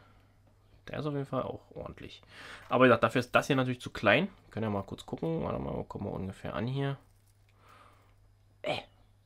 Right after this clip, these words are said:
Also, ich mach's einfach mal so. Ja,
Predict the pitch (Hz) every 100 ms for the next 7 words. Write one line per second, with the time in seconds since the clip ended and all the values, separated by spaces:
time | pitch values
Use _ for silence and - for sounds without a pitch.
0 | _ _ _ _ _ _ - 92 - -
1 | - _ - - - 85 82 73 - -
2 | 127 - _ _ _ _ _ - - -
3 | - 76 78